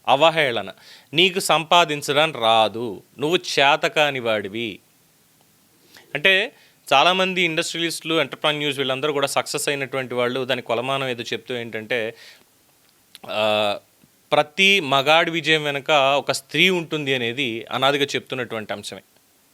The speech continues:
చెప్పే మాటే. ప్రతి ఒక్కళ్ళు చెప్తారు. But ఇక్కడ ఈ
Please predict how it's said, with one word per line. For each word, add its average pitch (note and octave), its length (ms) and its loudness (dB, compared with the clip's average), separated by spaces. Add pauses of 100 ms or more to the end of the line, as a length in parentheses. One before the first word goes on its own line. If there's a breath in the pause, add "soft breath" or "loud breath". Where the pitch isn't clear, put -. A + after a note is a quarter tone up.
(760)
చెప్పే D#3 180 -2
మాటే. C3+ 380 -4 (540 soft breath)
ప్రతి D#3 200 0
ఒక్కళ్ళు F3+ 340 0
చెప్తారు. B2 320 0
But A#2+ 200 -2
ఇక్కడ B2 380 0 (320 loud breath)
ఈ A#2+ 220 -2